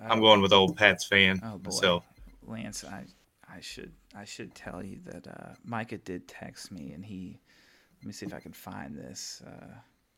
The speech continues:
Speaker 2: this time, whispering so that only you can hear me. <laughs>
Speaker 1: I like it.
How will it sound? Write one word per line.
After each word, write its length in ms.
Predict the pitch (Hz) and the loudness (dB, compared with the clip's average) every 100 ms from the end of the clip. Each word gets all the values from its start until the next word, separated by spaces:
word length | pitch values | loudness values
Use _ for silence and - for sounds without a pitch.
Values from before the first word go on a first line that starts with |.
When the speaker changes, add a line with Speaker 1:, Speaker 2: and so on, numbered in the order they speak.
| _ _ _ _ _ _ | _ _ _ _ _ _
Speaker 2:
this 140 | - - | -20 -14
time, 260 | - 107 | -10 -6
whispering 720 | 104 110 - 95 87 85 87 - | -2 -4 -4 -6 -6 -6 -10 -14
so 280 | - - 101 | -10 -6 -4
that 140 | 92 | -4
only 300 | 85 104 104 | -4 -4 -4
you 180 | 101 110 | -2 0
can 140 | 113 104 | 0 -4
hear 280 | 107 98 | -2 -2
me. 220 | 92 104 - - - - - | -2 -6 -10 -14 -16 -18 -20
<laughs> 400 | - - - 269 | -20 -18 -12 -4
Speaker 1:
I 40 | 107 | 0
like 240 | 101 92 | 2 0
it. 120 | 95 | -4